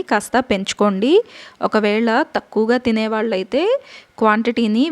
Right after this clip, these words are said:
వీడియోలో కంటే కొద్దిగా తగ్గించి వేసుకోండి. నేను తీసుకున్న క్వాంటిటీకి ఇది కరెక్ట్గానే సరిపోతుందండి. అలాగే ఇది మొత్తం బాగా కలిసేలాగా ఇలా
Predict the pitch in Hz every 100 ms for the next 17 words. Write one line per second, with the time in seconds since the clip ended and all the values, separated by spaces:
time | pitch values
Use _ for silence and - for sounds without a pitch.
0 | 240 214 226 233 208 202 214 349 427 -
1 | 208 226 311 233 202 208 214 196 185 -
2 | 190 185 175 - - - - 208 214 214
3 | 220 208 - 226 220 285 - 202 202 226
4 | 208 202 240 311 480 508 _ _ _ -
5 | 226 196 262 381 226 202 - 202 214 226
6 | 254 214 - 196 196 190 185 196 311 427
7 | - 214 202 208 277 247 208 196 - 247
8 | 254 196 185 233 196 180 - 208 196 190
9 | 262 233